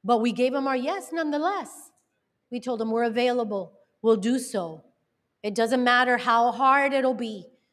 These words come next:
but we'll do so." We're back. And guess what? We have high expectations and a big vision to carry. And you know very well that we cannot do it alone. Amen? The question is,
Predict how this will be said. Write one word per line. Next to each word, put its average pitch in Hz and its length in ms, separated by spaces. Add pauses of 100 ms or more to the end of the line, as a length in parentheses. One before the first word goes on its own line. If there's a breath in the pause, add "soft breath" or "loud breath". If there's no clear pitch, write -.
(340)
but 226 120
we'll 226 180
do 226 220
so." 185 280
We're 240 220
back. 311 500 (560)
And 262 160
guess 320 220
what? 294 360 (220 loud breath)
We 294 120
have 302 160
high 302 360
expectations 269 920
and 226 100
a 220 60
big 226 260
vision 233 380
to 214 100
carry. 202 540 (920)
And 254 180
you 262 100
know 262 800
very 269 360
well 220 280
that 220 180
we 233 140
cannot 220 500
do 202 140
it 202 100
alone. 196 400 (500)
Amen? 220 580 (500 loud breath)
The 226 80
question 262 480
is, 226 280